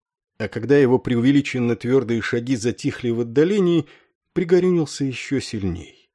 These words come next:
Ему ничего не хотелось делать. Он решил подкрепиться вместо обеда двумя плитками шоколада с орехами из своего армейского сундучка и запить их тепловатой водой из походной фляги.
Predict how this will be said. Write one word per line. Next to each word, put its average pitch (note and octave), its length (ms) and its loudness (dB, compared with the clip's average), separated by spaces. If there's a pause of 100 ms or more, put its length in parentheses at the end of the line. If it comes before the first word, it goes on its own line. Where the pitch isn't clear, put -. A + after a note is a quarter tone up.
(560)
Ему B2 240 -4
ничего G3+ 340 -4
не G3 80 0
хотелось D3 500 -6
делать. - 460 -12 (580)
Он C3+ 160 2
решил G3+ 280 0
подкрепиться G#3+ 640 -4
вместо C#3+ 360 2
обеда E3 300 4
двумя D3+ 340 2
плитками D#3 580 0
шоколада D3+ 560 2
с - 120 -6
орехами D3 500 2 (320)
из C#3+ 180 -2
своего D#3 380 4
армейского C#3+ 580 2
сундучка C3 680 -2
и C#3 240 -4
запить E3 460 -2
их F3 140 -8
тепловатой E3+ 600 0
водой C3+ 400 2
из - 120 -8
походной F#2+ 500 -6
фляги. - 500 -16